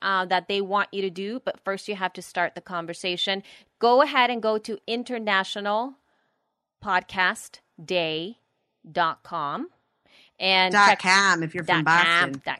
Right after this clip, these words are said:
Speaker 1: com. So go over there and check that stuff out. Jess and I will be, uh, involved in this. At what capacity
Speaker 2: Yep.
Speaker 1: at this moment? We do not know. <laughs> But we will absolutely
Speaker 2: We'll probably
Speaker 1: be
Speaker 2: put it on
Speaker 1: involved.
Speaker 2: the She Podcast website.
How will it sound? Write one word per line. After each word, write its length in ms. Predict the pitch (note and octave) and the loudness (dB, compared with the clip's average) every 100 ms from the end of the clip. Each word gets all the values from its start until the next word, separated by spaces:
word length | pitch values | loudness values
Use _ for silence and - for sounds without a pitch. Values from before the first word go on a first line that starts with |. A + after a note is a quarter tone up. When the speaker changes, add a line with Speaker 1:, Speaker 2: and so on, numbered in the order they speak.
| - | -8
Speaker 1:
com. 180 | D#3 - - - | -8 -8 -20 -20
So 320 | - A3 G3+ F3+ | -2 0 0 -2
go 280 | G3+ A3 A#3+ | -2 2 2
over 120 | A#3+ | 2
there 140 | A#3+ | 0
and 100 | A3+ | -2
check 220 | G#3+ A3 A3+ | 0 0 0
that 160 | G#3+ | -2
stuff 240 | - A3 G#3+ | -2 0 4
out. 320 | A3 G#3 E3+ | 2 2 0
Jess 260 | F#3+ F#3+ | 2 2
and 120 | A#3 G#3+ | -2 -2
I 100 | G3+ | -2
will 380 | F3+ G3 G#3+ | -2 -2 0
be, 560 | G#3 G#3 G3+ G#3 A3+ - - | -2 -6 -8 -8 -10 -10 -4
uh, 260 | F#3 F#3 - | 0 0 -2
involved 500 | F#3+ E3+ F3 F#3 F#3 | -8 0 4 4 0
in 120 | G#3+ | -4
this. 340 | A3 A3+ - _ | -4 -6 -10 _
At 200 | - F#3 | -2 -2
what 220 | F#3+ G3+ - | 2 2 0
capacity 480 | G#3 G3+ G3 F3+ | -2 0 0 -2
Speaker 2:
Yep. 100 | G3+ | -4
Speaker 1:
at 40 | G3+ | -4
this 160 | G3 | -6
moment? 380 | G3+ G3+ A#3+ - _ | -6 -6 -6 -8 _
We 500 | E3+ E3 G3+ G#3 G#3 | -20 -10 -8 -6 -6
do 180 | E3+ F3+ | -8 -10
not 520 | E3+ F3 F3+ F3+ - _ _ - E3+ | 0 2 2 -2 -12 _ _ -20 -10
know. 380 | D3+ C#3 A#3+ - | -6 -6 -8 -12
<laughs> 760 | - C#4+ D4+ C4 - - - | -4 -2 -2 -4 -6 -16 -6
But 180 | - B3 | 4 6
we 100 | C4 | 6
will 200 | C4 B3 | 6 4
absolutely 440 | A3+ A#3 - B3+ D4 | 6 6 4 2 2
Speaker 2:
We'll 180 | - D#4+ | 6 6
probably 160 | D#4+ | 6
Speaker 1:
be 40 | G3+ | 4
Speaker 2:
put 60 | |
it 40 | D4+ | 0
on 60 | |
Speaker 1:
involved. 80 | C4 | 0
Speaker 2:
the 40 | B3 | -4
She 160 | - | -6
Podcast 460 | D4 A3 - F3+ - | -2 -2 -2 -8 -8
website. 480 | D#3+ D3+ G#2+ D#2+ | -10 -10 -14 -16